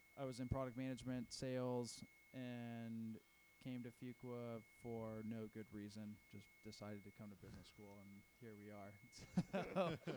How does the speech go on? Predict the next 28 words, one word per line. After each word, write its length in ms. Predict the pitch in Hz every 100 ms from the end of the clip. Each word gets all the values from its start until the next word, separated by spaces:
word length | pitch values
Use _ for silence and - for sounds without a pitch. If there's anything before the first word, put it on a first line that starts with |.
| -
So, 580 | - - 190 143 143 139 -
<laughs> 460 | - - - 233
I 60 | 175
guess 180 | 185 180
there's 160 | 165
a 60 | 151
little 200 | 156 143
more 200 | 139 131
to 200 | - 139
that 140 | 127 -
story, 320 | 143 139 156
but 120 | 135
it's 160 | 127 -
not 200 | 135 123 -
that 180 | 131 120
interesting 500 | 113 110 - 113 107 -
for 100 | 107
the 80 | 104
podcast. 600 | - 104 98 92 95 -
So, 880 | 117 110 - - - - - - 139
uh, 360 | 123 120 120 117 - - - - - -
if 160 | 143
you 100 | 151 135
hear 400 | 156 175 180 175
this 180 | 143 127 113
really, 320 | 127 139 139 123
like, 200 | 107 104 - -
big, 280 | 131 123